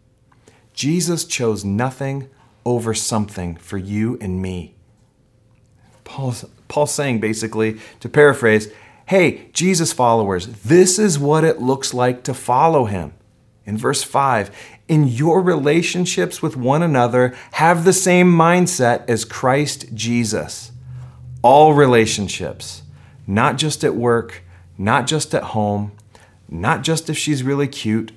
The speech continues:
or he's really handsome. Be humble, like Jesus.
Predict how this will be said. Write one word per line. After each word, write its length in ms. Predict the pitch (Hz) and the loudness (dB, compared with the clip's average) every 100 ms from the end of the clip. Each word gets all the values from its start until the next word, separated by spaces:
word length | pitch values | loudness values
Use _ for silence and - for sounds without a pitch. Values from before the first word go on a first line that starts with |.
| _ | _
or 100 | - | -16
he's 300 | - 127 151 | -4 -4 -2
really 220 | 151 147 | -2 -2
handsome. 680 | 127 113 98 - 95 92 90 _ _ _ _ _ _ - | 0 0 0 -2 -4 -4 -8 _ _ _ _ _ _ -6
Be 100 | 107 | -4
humble, 760 | 104 - 113 123 104 78 87 _ 95 | -4 -2 0 0 -2 -6 -10 _ -4
like 340 | 110 147 - | 0 0 -4
Jesus. 720 | 123 127 117 90 69 - | -4 -2 -2 -6 -10 -16